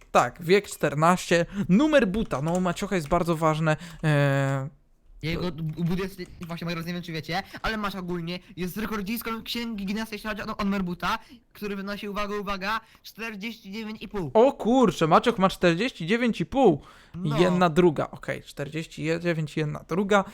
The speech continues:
Speaker 1: E, czyli właśnie pół. E, co tu jeszcze mamy, stary? Co jeszcze?
Speaker 2: Adres zamieszkania.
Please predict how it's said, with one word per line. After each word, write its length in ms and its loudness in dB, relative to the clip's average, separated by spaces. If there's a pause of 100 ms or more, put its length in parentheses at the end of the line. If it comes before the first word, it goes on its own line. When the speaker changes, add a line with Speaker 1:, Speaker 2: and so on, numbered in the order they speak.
(180)
Speaker 1:
E, 460 6 (440)
czyli 180 4
właśnie 320 4
pół. 280 6 (240)
E, 320 8 (140)
co 140 6
tu 140 -2
jeszcze 280 0
mamy, 280 -2
stary? 300 -2 (200)
Co 100 -2
jeszcze? 240 -6
Speaker 2:
Adres 340 -6
zamieszkania. 800 -6